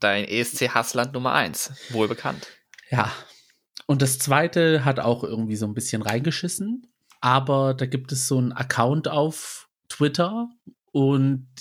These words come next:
Speaker 2: ich glaube, die waren involviert bei der E B U und wurden zeitweise gekündigt, weil sie halt Künstler und Songs geleakt haben auf Twitter.
Speaker 1: <laughs> Oh.
Speaker 2: Ein paar Tage bevor halt die Entscheidung gefallen ist.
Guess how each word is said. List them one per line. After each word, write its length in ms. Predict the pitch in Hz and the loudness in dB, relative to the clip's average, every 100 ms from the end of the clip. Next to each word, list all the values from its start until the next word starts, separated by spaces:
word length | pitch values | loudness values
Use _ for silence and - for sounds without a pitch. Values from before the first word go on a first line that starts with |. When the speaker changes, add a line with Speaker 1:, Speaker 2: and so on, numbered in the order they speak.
| - _ 131 | -20 _ -8
Speaker 2:
ich 160 | - | -6
glaube, 460 | - 110 110 147 147 | 0 2 4 2 0
die 320 | 135 135 127 | 2 0 2
waren 460 | 120 117 131 123 - | 2 2 2 0 -4
involviert 800 | 131 113 123 110 107 123 139 131 - | -4 0 0 0 0 2 2 0 -2
bei 100 | 110 | 0
der 160 | 120 123 | 0 0
E 80 | 127 | 0
B 260 | 117 101 | 0 0
U 300 | 113 160 269 - _ _ | 2 0 -2 -8 _ _
und 300 | 139 131 120 | 2 2 2
wurden 840 | 131 151 156 151 151 143 131 - _ | 2 2 0 0 0 -2 -4 -12 _
zeitweise 640 | - 127 127 127 127 127 | 0 0 2 2 2 2
gekündigt, 840 | 123 - - 143 160 175 175 - 127 | -2 -8 0 0 2 2 0 -4 -4
weil 320 | 117 120 127 | 0 2 2
sie 320 | 120 127 123 | 0 0 0
halt 500 | 113 110 107 107 - | 0 0 0 -2 -10
Künstler 640 | - 147 156 - 143 143 - | -4 -2 -2 -2 -2 -2 -4
und 160 | 117 | -6
Songs 440 | - 123 151 165 - | -2 0 0 -2 -2
geleakt 460 | 147 165 - - | 0 -2 -4 -6
haben 360 | 156 160 165 165 | -4 -6 -4 -4
auf 340 | 139 160 151 | 0 2 2
Twitter. 680 | 175 175 180 220 196 131 139 | 2 2 0 0 -2 -4 -4
Speaker 1:
<laughs> 40 | - | 0
Oh. 280 | 156 202 202 - - | 2 2 0 -8 -8
Speaker 2:
Ein 120 | 135 | -6
paar 200 | 131 147 | 0 0
Tage 380 | 151 143 151 143 | 2 2 4 2
bevor 440 | 135 131 143 143 | 0 0 2 2
halt 200 | 135 131 | 2 0
die 60 | 117 | -2
Entscheidung 440 | 123 - 127 131 | -2 0 2 2
gefallen 460 | 127 127 120 151 190 | 0 0 -2 -2 0
ist. 400 | 175 175 - | -2 0 0